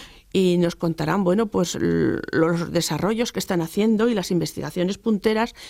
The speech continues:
que hoy día ocurre en ese sector. También estarán, eh, personas de la universidad que hagan sus investigaciones, tanto de, en ciencias sociales como a nivel aplicado en ingenierías. Centros tecnológicos,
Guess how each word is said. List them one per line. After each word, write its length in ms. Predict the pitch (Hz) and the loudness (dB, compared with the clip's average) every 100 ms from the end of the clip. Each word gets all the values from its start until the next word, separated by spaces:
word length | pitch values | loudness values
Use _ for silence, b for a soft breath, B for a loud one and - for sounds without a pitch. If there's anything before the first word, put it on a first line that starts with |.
| B | B
que 80 | - | 0
hoy 80 | 190 | 2
día 260 | 196 214 | 2 2
ocurre 460 | 202 190 190 190 220 B B | 0 -2 -2 0 -2 B B
en 160 | - 170 | -2 0
ese 180 | 185 247 | 2 0
sector. 540 | 190 175 - 151 143 B B B | 0 -4 -2 -4 -4 B B B
También 300 | - 175 208 | -4 0 4
estarán, 520 | 240 240 240 254 285 302 B B - | 2 2 0 2 2 0 B B 0
eh, 140 | 190 | 0
personas 420 | 175 156 190 196 | 0 -2 0 0
de 80 | 233 | 2
la 100 | 226 | 2
universidad 600 | 226 226 214 214 220 262 | 2 2 0 2 2 0
que 320 | - 202 185 - | -2 0 0 -2
hagan 260 | 180 190 214 | 0 2 2
sus 200 | 247 233 | 0 -2
investigaciones, 880 | 190 180 170 156 - 208 240 320 - B B | -2 -4 -4 -4 0 2 4 2 -2 B B
tanto 400 | 214 214 - 175 B B | 0 0 -2 -4 B B
de, 180 | - 170 | 0 2
en 80 | 160 | 2
ciencias 360 | 185 185 220 208 | 2 0 0 0
sociales 460 | 226 240 240 294 | 0 0 2 0
como 220 | - 196 | 0 2
a 40 | 165 | 2
nivel 260 | 151 156 | 2 2
aplicado 600 | 180 190 175 185 220 294 | 0 -2 -2 0 0 0
en 140 | 269 175 | 0 0
ingenierías. 720 | 170 165 147 135 92 131 - B B B B B | 0 0 0 0 -4 -6 -12 B B B B B
Centros 420 | - 233 247 285 | -2 0 0 -2
tecnológicos, 880 | - 190 156 156 170 - - 127 - | 0 0 0 0 -2 -4 -6 -8 -8